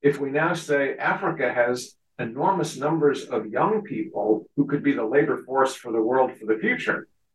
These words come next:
we don't want them to <laughs> migrate to Europe and America. We want them to be productive in place, the way China's population was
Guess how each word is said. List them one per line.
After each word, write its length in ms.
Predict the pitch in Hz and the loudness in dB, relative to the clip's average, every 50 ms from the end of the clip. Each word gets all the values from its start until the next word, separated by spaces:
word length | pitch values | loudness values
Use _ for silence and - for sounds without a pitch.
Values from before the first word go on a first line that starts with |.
| _ | _
we 100 | - 113 | -6 -2
don't 180 | 127 147 170 175 | 0 0 0 2
want 200 | 170 160 160 156 | 2 0 0 0
them 120 | 151 139 127 | -2 -4 -4
to 60 | 123 | -4
<laughs> 120 | 123 123 | -2 0
migrate 540 | 127 135 - - - - 156 - - - - | 0 2 0 0 0 0 2 2 2 0 -4
to 80 | - 117 | -6 -6
Europe 420 | 123 - - 160 147 135 - - | -4 0 4 4 4 4 4 0
and 100 | - - | -8 -8
America. 540 | 123 147 165 180 170 - - - 127 131 - - _ _ _ | -4 -2 0 0 0 0 0 0 -2 -2 -4 -10 _ _ _
We 100 | 135 131 | -6 -2
want 280 | 131 139 147 160 156 156 | 0 2 2 2 0 0
them 140 | 143 131 | -2 -4
to 80 | 123 127 | -2 0
be 200 | 135 135 - - | 0 0 0 0
productive 640 | - - 123 - - - - - - 135 117 113 - | -2 -2 0 2 2 2 0 0 -2 -2 -2 -2 -2
in 320 | - 131 131 127 123 - - | -2 -2 -2 -2 -4 -4 0
place, 380 | - - - - - - - | 2 4 4 4 2 -4 -4
the 100 | - 110 | -2 0
way 220 | 117 113 110 107 - | 2 2 2 0 0
China's 420 | - 143 156 170 - - - - | 0 0 0 0 0 -2 -4 -2
population 720 | - 120 117 - - 113 110 110 110 113 110 113 110 110 | 0 0 0 0 0 -2 0 2 2 2 0 -2 -4 -4
was 400 | 110 113 113 113 113 110 - - | -2 0 2 2 0 -2 -4 -8